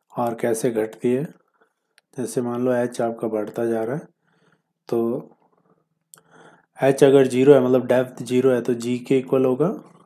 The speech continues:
जी dash जो है वो जी के equal होगा और उसके बाद ये भी घटेगा। ओके,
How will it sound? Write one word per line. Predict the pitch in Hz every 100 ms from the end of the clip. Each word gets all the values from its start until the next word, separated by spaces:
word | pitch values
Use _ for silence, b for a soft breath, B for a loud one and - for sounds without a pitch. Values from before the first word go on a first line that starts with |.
| _ _ _ _ _ _ _ _ _ _ _ _ _ _ _
जी | - 117
dash | 113 120 123
जो | 120
है | 127
वो | 135
जी | 117 117 120
के | 131
equal | 127 131 127
होगा | 120 135
और | 143 120
उसके | 117 - 127
बाद | 120 117
ये | 117 117
भी | 131 156
घटेगा। | - 104 98 92 90 _ _ _ _ _ _ _ _ _ _ _ _ _ _ _
ओके, | 120 165 185 -